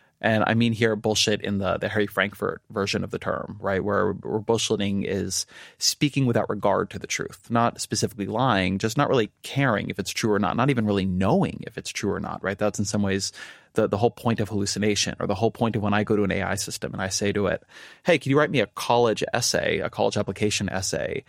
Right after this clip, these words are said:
uh, that is about how I was in a car accident as a child?" And it wrote me an amazing essay when I did that, and it talked about how I got into martial arts and, you know, learned to trust my body again, and how I worked at a hospital with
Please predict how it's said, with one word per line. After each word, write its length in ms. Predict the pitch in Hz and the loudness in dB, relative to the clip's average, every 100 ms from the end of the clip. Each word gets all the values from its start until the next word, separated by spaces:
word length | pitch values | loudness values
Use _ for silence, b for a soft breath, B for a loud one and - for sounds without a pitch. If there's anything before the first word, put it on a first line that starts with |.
| B B B B | B B B B
uh, 180 | - 101 | 0 2
that 120 | 101 | 2
is 140 | 104 110 | 2 0
about 420 | 95 101 104 101 | 2 2 4 2
how 180 | 92 101 | 2 2
I 20 | |
was 160 | 101 95 | 2 -4
in 60 | |
a 40 | 95 | -8
car 240 | - 110 | 0 2
accident 420 | 101 - 90 85 | 2 -4 -6 -6
as 80 | 104 | -8
a 40 | |
child?" 460 | - - 185 - - | -4 0 2 0 0
And 100 | 110 | 2
it 20 | |
wrote 160 | 117 - | 2 4
me 100 | 131 | 2
an 60 | |
amazing 580 | 92 95 165 208 135 113 | 2 0 2 2 4 4
essay 260 | 131 - 95 | 2 2 0
when 120 | 92 | 2
I 80 | 90 | 0
did 220 | 101 104 | 0 2
that, 260 | 101 92 - | 2 2 -2
and 100 | - | -10
it 60 | |
talked 240 | - 113 107 | 0 0 2
about 160 | 101 | 0
how 80 | 98 | 0
I 60 | 92 | 2
got 220 | 98 104 | 2 2
into 120 | 98 | 0
martial 420 | 104 98 - - - | -2 -2 -2 -6 0
arts 420 | 131 143 131 - | 2 2 2 2
and, 240 | 101 87 - B B | 2 0 -6 B B
you 80 | - | -4
know, 220 | 98 87 | 2 2
learned 320 | 92 107 113 110 | 2 2 2 2
to 80 | |
trust 280 | 101 110 - | 0 -2 -2
my 120 | 90 | -6
body 480 | 95 - 147 151 143 | -6 2 2 4 4
again, 320 | 117 113 110 104 | 2 4 4 2
and 80 | |
how 140 | 98 90 | 2 2
I 20 | |
worked 260 | 90 104 101 | 2 0 0
at 80 | |
a 60 | - | -2
hospital 840 | - - 151 - - 127 120 104 | 0 2 2 2 0 2 4 2
with 140 | - | 0